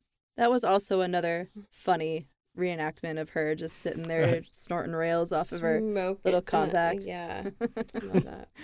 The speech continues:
Speaker 2: <laughs> Curtis Ricks, the ossified man, died at his home in Racine.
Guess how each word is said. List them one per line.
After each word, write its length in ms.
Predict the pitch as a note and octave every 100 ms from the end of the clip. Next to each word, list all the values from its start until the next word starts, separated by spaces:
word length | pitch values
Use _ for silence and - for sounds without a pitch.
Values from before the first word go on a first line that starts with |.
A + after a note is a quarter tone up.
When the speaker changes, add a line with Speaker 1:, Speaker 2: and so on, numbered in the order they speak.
| - - - D#3
Speaker 2:
<laughs> 80 | - _ _ _ _ _ _ _ -
Curtis 440 | F3 G3 B3+ -
Ricks, 540 | C3 B2 - - - _ _
the 140 | C3 C#3
ossified 640 | C#3 D3 A3 C#3+ G#2+ F#2+
man, 380 | F#2+ F#2+ G#2+ C#3+ _ _ -
died 240 | C#3 F3
at 100 | F3+
his 180 | D#3 E3
home 240 | D3 D3 C3
in 100 | G#2
Racine. 560 | G2+ - G2 C#2 C2